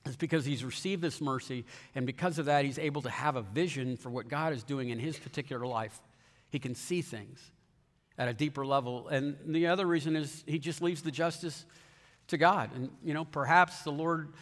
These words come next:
will bless me because he's watching all this cursing going on. The application for this week, again, is just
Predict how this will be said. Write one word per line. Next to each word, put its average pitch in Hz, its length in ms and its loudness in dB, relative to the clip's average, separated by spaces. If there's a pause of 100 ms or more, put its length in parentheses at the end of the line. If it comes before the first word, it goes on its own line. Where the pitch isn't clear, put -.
(300)
will 156 100 -2
bless 139 400 2
me 147 140 2
because 139 280 -6
he's 131 160 -4
watching 139 640 0 (180)
all 135 140 0
this 139 180 -2
cursing 143 400 -2
going 104 300 -6
on. 92 260 -10 (2500)
The 160 60 12
application 180 680 6
for 156 680 4
this 156 220 0
week, 170 220 4
again, 156 380 6
is 135 200 -2
just 147 280 -4